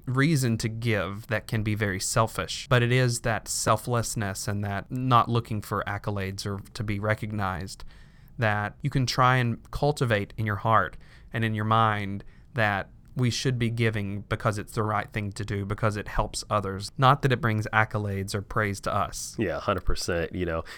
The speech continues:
Speaker 2: and, and I think there's a natural sense of that also, you know, I, it would be odd to me if I say, you know, I've gave anonymously once and I wanted to tell somebody, right? And then it's like, "No, no, you know, let me just do that for me."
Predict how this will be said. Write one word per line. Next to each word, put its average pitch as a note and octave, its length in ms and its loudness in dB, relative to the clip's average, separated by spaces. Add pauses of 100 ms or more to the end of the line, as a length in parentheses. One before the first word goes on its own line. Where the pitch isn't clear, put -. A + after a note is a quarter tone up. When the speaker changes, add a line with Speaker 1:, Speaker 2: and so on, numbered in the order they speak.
Speaker 2:
and, E3 100 4
and D#3 200 6
I F3+ 80 8
think E3 180 0
there's C3 220 4
a G2 80 4
natural F2 520 -2
sense - 320 -6
of E2+ 120 -6
that D#2+ 240 -2
also, E2 680 -4
you E2+ 140 -4
know, D#2+ 100 -4
I, F#2 200 2 (240)
it G2+ 100 0
would F#2+ 160 4
be F2+ 120 2
odd F2 180 4
to F2+ 40 0
me E2+ 80 -2
if E2 140 0
I E2 80 0
say, E2 560 -2
you F#2 40 -12
know, D#2 160 -4
I've E2 260 -2
gave E2 200 2
anonymously E2+ 800 0
once D#2 420 -6
and E2 100 -4
I D#2 60 -4
wanted D#2+ 300 -2
to E2+ 80 -2
tell D#2+ 320 2
somebody, D2 500 -4
right? D#2 260 -4
And D#2 80 -6
then D#2 140 -8
it's E2 160 -8
like, B2 160 -8
"No, C#3+ 180 -2
no, F#2 260 0
you F2 140 -2
know, D#2+ 240 -4
let C#3 140 -2
me B2+ 140 2
just A2 220 0
do G2+ 120 0
that F#2 240 2
for - 100 -6
me." D#2+ 360 -4